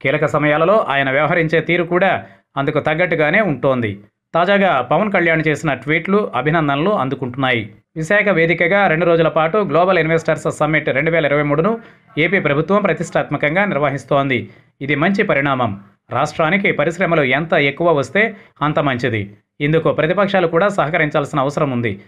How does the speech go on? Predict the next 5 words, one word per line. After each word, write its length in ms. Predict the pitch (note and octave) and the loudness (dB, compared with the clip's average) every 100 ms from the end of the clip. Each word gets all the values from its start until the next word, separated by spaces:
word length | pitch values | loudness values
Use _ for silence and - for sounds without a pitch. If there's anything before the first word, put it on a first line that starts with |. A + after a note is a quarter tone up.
| _ _ _ - | _ _ _ -2
కనీసం 380 | E3 G#3 G3+ E3 | 0 2 2 2
అడ్డు 160 | C3 F#3 | 2 2
తగలకుండా 440 | F3 E3+ E3+ D#3+ D#3 | 2 2 0 2 2
ఉంటే 280 | C#3+ D3 G3 G3+ - | 2 0 0 0 -2
పరోక్షంగా 520 | D3 E3 - E3 G#3+ | 0 0 0 0 2